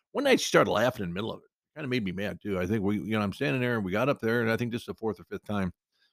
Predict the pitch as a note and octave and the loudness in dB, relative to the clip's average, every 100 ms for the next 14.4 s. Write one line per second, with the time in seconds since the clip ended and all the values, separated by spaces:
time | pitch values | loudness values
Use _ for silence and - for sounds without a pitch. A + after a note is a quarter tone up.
0 | _ A2+ A2 C#3 C3 C3 C3+ B2 F#2+ A#2+ | _ -4 2 4 4 2 2 2 2 2
1 | A#2 A#2+ G#2 A#2+ A2+ A2 G#2+ F#2+ - A2 | 4 4 4 4 4 4 4 0 -4 -8
2 | - G#2+ G#2 G#2+ F#2+ F2+ - F#2 A#2 A3 | -4 -4 -4 -4 -6 -6 -10 -8 2 4
3 | D#3 - D3 D3 D3 G#2+ A#2+ C3 D#3 B2 | 4 2 0 2 4 4 4 4 6 6
4 | B2+ C3+ A#2 B2+ C#3+ B2 A#2 D3+ C3 B2+ | 4 4 2 2 2 2 2 2 0 -2
5 | G2+ C3 B2 A2+ G#2 A#2+ G#2 G2+ G2 F#2+ | -2 2 4 4 2 0 0 2 0 0
6 | G2 E2+ _ _ _ _ _ _ _ _ | -2 -4 _ _ _ _ _ _ _ _
7 | E3+ G#3+ B3 G3 D#4 C4+ - A#3 F#3 G#3+ | 0 2 4 4 4 2 2 2 4 6
8 | G#3 E3 E3+ - F#3 C#3 D#3 F#3+ D#3 A#2 | 6 4 2 2 2 4 4 4 2 0
9 | - B2 C3+ G2 A#2 E3 F3 A#2 F2+ E2 | 2 4 4 4 0 2 2 2 0 -2
10 | F2+ F#2 A#2 D#3+ C#3+ C3 A#2+ G2+ _ - | 0 2 2 2 0 0 -2 -4 _ -6
11 | D#3+ D3 C#3 E3 D#3+ F3+ D#3+ E3 A#3 F#4 | -2 -2 -2 -4 -4 -6 -8 -4 -2 -2
12 | - - F#3+ D4+ - - - - - B2 | -4 -10 -8 -6 -8 -12 -16 -10 -6 -6
13 | - D#3 C#3 A#2+ - F#2 D#3 - - G#2 | 0 2 2 2 -4 -2 0 0 -2 -8
14 | D#3 E4+ F#4+ - | -8 -8 -6 -6